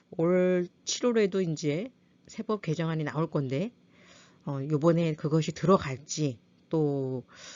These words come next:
주의 깊게 봐야 할 것 같습니다. 자, 이렇게 법인에서 해마다 벌어들인 돈을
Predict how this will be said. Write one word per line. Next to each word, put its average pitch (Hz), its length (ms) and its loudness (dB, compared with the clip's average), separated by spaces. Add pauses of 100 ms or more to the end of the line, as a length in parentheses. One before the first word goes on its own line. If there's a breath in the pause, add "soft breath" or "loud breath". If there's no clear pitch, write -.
(360 loud breath)
주의 190 240 4
깊게 165 260 -2
봐야 143 320 -2
할 160 80 -4
것 185 120 -4
같습니다. 120 600 -8 (920)
자, 175 140 0
이렇게 180 520 2 (380 loud breath)
법인에서 202 840 4 (720 soft breath)
해마다 240 640 6
벌어들인 180 800 4
돈을 156 480 4